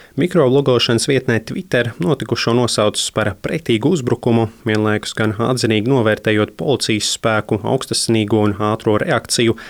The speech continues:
lai neutralizētu vainīgo. Arī Francijas premjerministrs Eduards Filips uzteica policijas darbu,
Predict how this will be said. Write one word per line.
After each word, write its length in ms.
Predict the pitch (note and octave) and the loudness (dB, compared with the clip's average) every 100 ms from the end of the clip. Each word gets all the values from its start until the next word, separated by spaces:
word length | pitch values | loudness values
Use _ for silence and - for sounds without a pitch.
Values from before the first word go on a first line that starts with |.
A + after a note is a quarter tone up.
| - | -10
lai 160 | E3 C3 | -2 2
neutralizētu 800 | A2 G#2 G#2+ G2+ G#2 G2+ A#2+ G#2+ | 2 0 -2 0 0 0 0 0
vainīgo. 540 | G2+ G2+ G2+ G2+ G#2+ A#2 - _ _ - - - | 2 0 0 0 0 -2 -8 _ _ -20 -20 -6
Arī 120 | A#2 A#2 | -2 0
Francijas 460 | E3+ G3 B2+ - | 0 2 0 -2
premjerministrs 920 | - B2 A#2 A2 A2+ G#2+ - G#2+ - - | 0 2 4 4 2 2 0 -4 -4 -4
Eduards 480 | A2+ G#2+ G#2 G#2 - | -4 0 0 -2 -2
Filips 380 | C#3+ D3+ - - - - - | 0 0 -2 -10 -16 -18 -8
uzteica 440 | E3+ C#3+ A#2+ - | -4 -2 -2 0
policijas 480 | A#2+ A2 - G#2+ G#2 | 0 0 0 -2 -2
darbu, 400 | C#3 F3 A#2 | -2 0 0